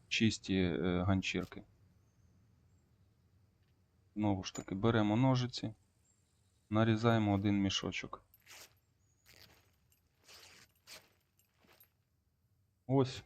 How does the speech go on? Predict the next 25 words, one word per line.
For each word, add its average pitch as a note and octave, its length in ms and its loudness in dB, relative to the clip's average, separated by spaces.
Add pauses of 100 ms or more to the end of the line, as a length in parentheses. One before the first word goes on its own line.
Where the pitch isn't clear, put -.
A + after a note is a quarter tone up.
(100)
чотири B2 640 2 (180)
чисті - 480 -4
ганчірки G2 680 0
ви G#2 160 2
вже G2 180 0
маєте. F#2 480 -2 (800)
І G#2+ 140 0
завчасно G#2 540 2
можете G2+ 400 0
собі - 260 -2
підготувати, G2 720 -2
якщо F#2 240 -2
у G2 40 0
вас F#2+ 200 -2
є F#2 80 -2
спирт - 380 -4
або F#2+ 200 0
якийсь F#2 380 -4
алкоголь, G2+ 480 0 (840)
е, F#2+ 180 -2
можете G2+ 340 0
підготувати F#2+ 680 -2
собі F#2 260 -4
бинтів F2+ 420 0
наробити. E2+ 580 -6